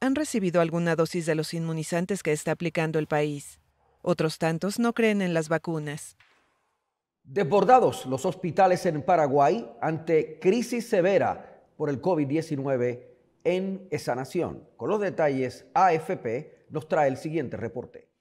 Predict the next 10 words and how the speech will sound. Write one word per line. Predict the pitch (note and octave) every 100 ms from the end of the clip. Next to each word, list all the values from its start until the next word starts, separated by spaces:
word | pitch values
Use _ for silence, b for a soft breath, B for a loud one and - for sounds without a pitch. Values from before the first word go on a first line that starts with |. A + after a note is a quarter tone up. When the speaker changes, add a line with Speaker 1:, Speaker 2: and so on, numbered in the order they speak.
| _ _ _ - - - - - - - - - G#3+ - - F#3+ F#3+ G3+ A#3+ A#3 A#3 B3+ D4+ D#4 B3 - - -
Speaker 1:
Paraguay | A3 A3 A3 C#4
atraviesa | D4+ C4+ F3+ E3+ F#3+
el | F3
peor | E3+ E3
momento | E3+ E3 E3+ F3 G#3+
de | F#3+
la | E3
pandemia | D#3+ E3 F3+ F3
de | D#3+
coronavirus. | D#3 D#3+ D#3+ D3+ D#3+ D3+ D3 -